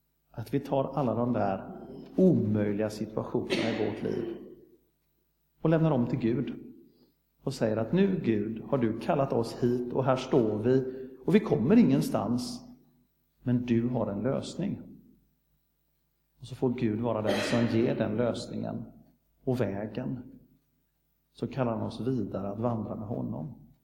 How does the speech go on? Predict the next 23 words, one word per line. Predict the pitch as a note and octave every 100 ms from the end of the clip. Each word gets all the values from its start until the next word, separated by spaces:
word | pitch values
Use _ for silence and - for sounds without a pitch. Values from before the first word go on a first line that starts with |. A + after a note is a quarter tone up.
| _ _ _ _ _ _ _ _ _ _ _ _ _ _ _ _ _ _ -
Så | C3+
vi | C#3+
får | D3 D3 C#3 C#3+ - - - -
vända | F3 C#3+
oss | C#3+ -
till | E3
Gud | D#3+ A#3 - - -
i | C#3+
vår | D3
syndabekännelse | - G3+ B2 G#2 G#2 - G#2+ G#2+ - E3
nu. | D3+ G#3+ - - - -
Och | C3
då |
bekänner | C3 F3 - G3+ D3 D#3
vi | G3+ A#3
inte | G3+ B2+ G2 - - D#3+ - - -
hindren, | - F3+ F#2+ G#2 G#2 E3 C3 G3 E2+ -
för | B2
de | A#2+
har | C#3
inte | D#3+ B2
vi | A#2+ G#2+
orsakat. | C3 A#2 G#2 - - - - -